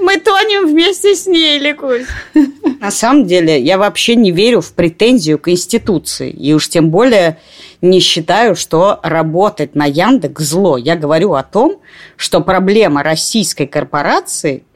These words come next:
её успех напрямую был в зависимости от, э, того, что происходило в этот момент с режимом, с новостями, с картиной мира у россиян и так далее.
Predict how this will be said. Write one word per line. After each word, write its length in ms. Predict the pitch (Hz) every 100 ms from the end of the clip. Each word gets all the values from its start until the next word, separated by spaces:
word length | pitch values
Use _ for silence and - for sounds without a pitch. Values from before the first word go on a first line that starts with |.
| -
её 320 | 156 165 208
успех 640 | 165 - - 240 320 - -
напрямую 960 | 180 180 185 175 185 285 339 202 143 -
был 320 | 160 160 190 254
в 80 |
зависимости 920 | 175 170 160 220 - 226 180 160 - 160
от, 440 | - 170 233 -
э, 340 | - 160 160 -
того, 300 | 165 156 254
что 340 | - 165 214 - -
происходило 640 | 160 160 - 151 185 214
в 60 | 156
этот 260 | 165 185
момент 480 | 151 147 151 196 - -
с 120 | -
режимом, 800 | 143 135 156 202 185 165 156 127
с 160 | - -
новостями, 960 | 135 135 - - 165 185 180 156 147
с 220 | - - -
картиной 540 | 139 127 - 143 135
мира 340 | 131 160 196 170
у 140 | 151
россиян 520 | 147 - 156 147 135
и 20 | 147
так 220 | 190 190
далее. 320 | 160 120